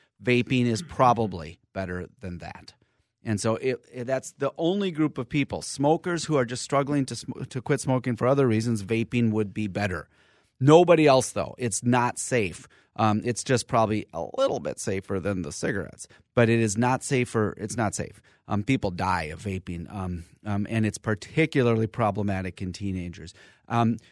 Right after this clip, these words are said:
so parents, you need to talk to your kids in a, in a supportive fashion about what they're seeing, because all of them will tell you, "Oh, yeah, yeah, I see vaping all the time." You need to do your best in a supportive way to let them know that that's not a healthy thing to do.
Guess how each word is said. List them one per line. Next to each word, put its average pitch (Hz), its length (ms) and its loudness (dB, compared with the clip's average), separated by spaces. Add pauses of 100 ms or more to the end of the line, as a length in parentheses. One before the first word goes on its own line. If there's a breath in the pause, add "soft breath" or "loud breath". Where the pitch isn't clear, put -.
so 120 180 -2
parents, 131 480 0
you 123 80 4
need 127 200 4
to 135 80 -4
talk 120 360 -6
to - 160 -10
your 113 160 -2
kids 110 420 -4
in 107 140 0
a, 101 120 -2 (140)
in 107 140 -6
a 107 40 -4
supportive 107 540 -6
fashion 104 420 -4
about 98 380 -2
what 101 380 -6
they're 104 160 -4
seeing, 98 420 -2
because 98 420 -4
all 135 300 6
of 110 100 0
them 110 200 0
will 107 160 -2
tell 110 260 -2
you, 92 180 -6
"Oh, 170 100 -2
yeah, 131 260 -2 (100)
yeah, 131 240 -6
I 104 120 -4
see 113 200 -8
vaping 107 360 -4
all 101 100 -2
the 98 80 -8
time." 92 280 -12 (320 soft breath)
You 127 80 -2
need 127 180 0
to 123 100 -2
do 123 100 0
your 127 240 2
best 107 340 -2
in 110 80 -4
a 107 60 -2
supportive 104 540 -4
way 101 160 -2
to 101 200 -10
let 101 220 -4
them 101 160 -4
know 98 160 -4
that 92 160 -8
that's 92 260 -10
not 92 460 -2
a 107 60 -12
healthy 92 460 -8
thing 87 340 -12
to 90 160 -16
do. 82 260 -16